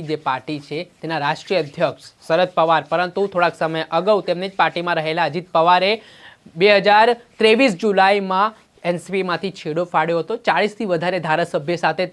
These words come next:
તેઓ એકનાથ શિંદેવાળી સરકાર, શિવસેના અને ભારતીય જનતા પાર્ટીમાં ભળી ગયા હતા અને મહાગઠબંધનની સરકાર રચી હતી અને હાલ તેઓ મહારાષ્ટ્રના ડેપ્યુટી સી એમ છે, જેને જ લઈને એન સી પી અસલી કોણ છે તેને લઈને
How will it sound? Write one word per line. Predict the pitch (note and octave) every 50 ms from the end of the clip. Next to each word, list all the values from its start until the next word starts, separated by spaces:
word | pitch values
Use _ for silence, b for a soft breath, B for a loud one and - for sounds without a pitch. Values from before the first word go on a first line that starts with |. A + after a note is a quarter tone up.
| - G#3+
તેઓ | A3 A3+ F#3+ - B B B B B B B B B B - G3+
એકનાથ | A#3 A3+ B3 A3+ A3 A3+ A#3 A3+ B3 A3+ A3+
શિંદેવાળી | - - A3+ G#3+ G#3+ G3 G#3+ G#3+ A3+ A3+ G#3 G3+ G3 F#3+ G3 G3 G3
સરકાર, | - F#3 F3+ E3+ F#3+ F#3 G3+ A3 G#3 G#3+
શિવસેના | - G#3 G3 - - G3+ G3+ G3 G3 G3+ G3
અને | F#3+ F#3+ G3 E3+ D#3
ભારતીય | F3 E3 D#3+ D#3+ - F3 E3+ E3
જનતા | E3 - E3 D#3+ -
પાર્ટીમાં | D#3+ D3+ D#3 D#3 F3 F3 F3 E3 D3 -
ભળી | D#3 D#3 E3 D3+
ગયા | D#3 D#3+
હતા | D#3+ D#3+ G3+
અને | G3 F3+
મહાગઠબંધનની | E3 E3 D#3+ C#3+ D#3 D3 D3+ D3 D3+ D3+ D3 D#3+ E3 E3+ E3 D#3+ D#3 -
સરકાર | - D3 C#3 C#3+ F3+ F3+ G#3 G3+ G3
રચી | G3 G3 G#3 G#3 F#3
હતી | F#3 F3+ - G#3 G#3+
અને | G#3+ F3+ E3
હાલ | F3 F#3 F3+ E3+ -
તેઓ | F#3 F#3 F#3+ G3 G3 B B _ E3
મહારાષ્ટ્રના | E3+ D#3+ E3+ E3+ E3+ F3 G3 G3+ G3 - - F#3 F3 F3+ G3 b b b b b b -
ડેપ્યુટી | D3 C#3+ F3 G#3 G3+ G3+ G#3+ B3 A3 A3+ A3 - -
સી | E3+ D3
એમ | C3 B2 A2+
છે, | C3+ C3
જેને | D3 E3 G3+ A#3
જ | A3 G3+
લઈને | F3 D#3+ D#3+ F3 G3+ - - D#3+
એન | D3+ D#3+ D3+ -
સી | - A3+ A3+ B3
પી | A#3+ A#3+ - G3 G3+
અસલી | G3 - - A#3 B3 A3+ -
કોણ | A#3 A#3 A#3 A#3 A3+
છે | B3+ A#3 A#3
તેને | G#3+ G#3 G#3+ G#3
લઈને | G#3 G#3